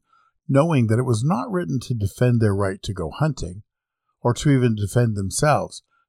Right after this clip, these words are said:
No, they know it was written to clarify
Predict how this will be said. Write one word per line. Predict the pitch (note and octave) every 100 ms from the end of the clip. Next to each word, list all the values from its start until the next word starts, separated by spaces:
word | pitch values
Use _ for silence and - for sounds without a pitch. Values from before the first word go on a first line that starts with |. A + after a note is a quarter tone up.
| -
No, | B2+ A2
they | A2 F#3+
know | A3 B2 F#2+ F#2
it | E3
was | D3 G#2 F#2+
written | C3 D#3+ D3+
to | -
clarify | G#2 - B2+ A#2 - A2